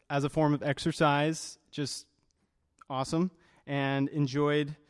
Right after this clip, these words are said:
candles and incense as well. And God ordained her roommate that year to be, um, someone who had recently become a Christian,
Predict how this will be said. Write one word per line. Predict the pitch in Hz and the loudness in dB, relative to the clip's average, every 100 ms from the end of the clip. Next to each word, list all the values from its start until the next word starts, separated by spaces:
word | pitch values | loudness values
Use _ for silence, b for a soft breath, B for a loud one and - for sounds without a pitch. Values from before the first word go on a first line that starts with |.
| _ _ _ - | _ _ _ -2
candles | 151 170 175 190 226 - | 4 8 10 10 8 4
and | 170 185 | 4 6
incense | 196 - 120 - - 131 | 6 4 -2 -4 -12 -8
as | 120 | -2
well. | 123 95 - - _ _ _ _ _ _ - - b b b b b _ _ _ _ _ - | 0 0 -6 -20 _ _ _ _ _ _ -20 -20 b b b b b _ _ _ _ _ 2
And | 170 170 165 160 - _ _ _ - 151 | 6 8 6 4 -10 _ _ _ -14 4
God | 165 208 220 | 8 10 10
ordained | 202 156 165 214 175 185 214 202 - _ _ _ _ _ _ - | 8 6 6 6 8 6 4 -4 -16 _ _ _ _ _ _ -6
her | - 170 | 4 4
roommate | 139 156 240 196 135 160 196 - - | 6 6 6 6 4 2 0 -8 -8
that | 143 135 131 | -2 -2 0
year | 131 135 175 208 - _ _ _ _ - | 2 2 2 0 -6 _ _ _ _ -4
to | 170 | 2
be, | 143 156 156 151 160 160 _ _ _ _ _ | 6 8 10 8 6 0 _ _ _ _ _
um, | 143 135 127 127 - | 2 4 4 4 2
someone | - 156 165 165 185 202 | 4 8 8 8 6 4
who | - 151 147 | 2 4 4
had | 143 131 123 | 4 0 0
recently | 135 - 151 139 139 | 0 0 -2 2 2
become | 131 - 135 127 | 0 0 2 0
a | 117 | -2
Christian, | - 120 - 170 208 | -4 -4 0 2 2